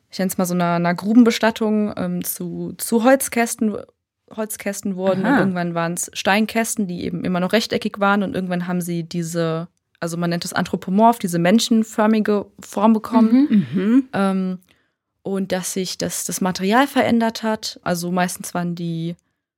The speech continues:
Speaker 1: also das ist eine der Definitionen, dass meistens die Sarkophage aus Stein waren und die
Speaker 3: Mhm.
Speaker 1: Särge dann aus Holz. Und dass sich das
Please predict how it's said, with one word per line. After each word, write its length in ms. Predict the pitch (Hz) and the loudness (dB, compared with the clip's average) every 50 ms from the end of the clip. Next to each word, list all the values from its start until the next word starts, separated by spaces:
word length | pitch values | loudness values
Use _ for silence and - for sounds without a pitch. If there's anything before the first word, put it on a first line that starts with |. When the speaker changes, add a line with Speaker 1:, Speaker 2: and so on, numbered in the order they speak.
| _ _ _ _ _ _ _ _ | _ _ _ _ _ _ _ _
Speaker 1:
also 160 | - 165 156 147 | -18 -16 -14 -14
das 100 | - - | -14 -14
ist 160 | 170 - - | -6 -2 0
eine 220 | 170 190 214 214 | 2 2 4 4
der 100 | 202 190 | 2 2
Definitionen, 680 | 185 196 208 - - 202 202 196 - - 202 208 202 | 2 2 0 0 0 0 0 0 0 0 0 2 2
dass 200 | 180 165 175 - | 2 0 -2 0
meistens 380 | 185 175 180 202 - 202 196 - | 2 2 2 2 0 -2 -4 -4
die 80 | - 175 | -6 -6
Sarkophage 1000 | 175 165 175 - 180 175 170 175 - - _ - - - 190 190 233 214 196 - | -6 -6 -6 -6 -6 -4 -4 -4 -6 -8 _ -18 -14 -6 -2 0 2 2 2 2
aus 200 | - 165 - - | 0 0 -4 -6
Stein 360 | - - 180 190 220 233 220 | -2 0 2 2 4 2 2
waren 260 | 220 220 220 220 208 196 | 2 2 2 2 2 0
und 140 | 180 175 220 | -2 -2 0
die 60 | 214 | 2
Speaker 3:
Mhm. 40 | 214 | 2
Speaker 1:
Särge 380 | 220 233 180 190 294 180 185 175 | 4 4 4 4 4 2 0 -4
dann 160 | 170 170 - | -4 -6 -6
aus 260 | - 175 - - - | -8 -10 -8 -2 0
Holz. 360 | 202 220 240 240 - - - _ _ _ _ _ _ _ _ _ _ _ _ _ _ | 2 4 4 2 0 -6 -16 _ _ _ _ _ _ _ _ _ _ _ _ _ _
Und 200 | - 185 175 170 | -8 -8 -6 -6
dass 140 | 175 175 - | -6 -6 -6
sich 160 | 180 175 - | -8 -6 -6
das 320 | 175 175 170 - - - | -4 -4 -4 -6 -8 -4